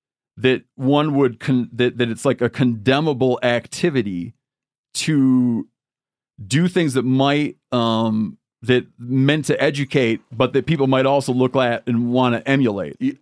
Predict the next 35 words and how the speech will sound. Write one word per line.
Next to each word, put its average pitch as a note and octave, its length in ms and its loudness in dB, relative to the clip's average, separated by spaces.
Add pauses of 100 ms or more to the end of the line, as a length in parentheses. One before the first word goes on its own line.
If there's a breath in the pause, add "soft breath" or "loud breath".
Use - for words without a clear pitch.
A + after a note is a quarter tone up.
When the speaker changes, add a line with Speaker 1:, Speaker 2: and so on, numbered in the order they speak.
Speaker 2:
well, D3 340 2
you're D#3 200 0
increasing G3 520 -4
crowding C#3 580 0
for A2 140 -8
people B2+ 440 -2 (100)
that A#2+ 60 4
Speaker 1:
Mm-hmm. A#2+ 140 2
Speaker 2:
have A#2 140 2
been C3 140 4
here D3 180 2
longer C3+ 400 0
than C3 200 2
you, G#2+ 360 -2 (120)
and G#2+ 440 0
you B2+ 200 0
buy, C#3+ 360 2
you, C3+ 260 0 (340)
to D#3 100 2
a - 20 6
large C#3 300 2
extent, A2+ 400 -4
you B2+ 100 2
don't C3 180 2
have F#2+ 160 -2
to G2+ 80 -6
deal F#2 240 -4
with F#2 120 -6
it G#2+ 140 -2
because A2+ 260 -6
you B2+ 60 -2
go C3 140 2
up G#2 100 0
to G#2 160 -2
Alaska A2+ 580 0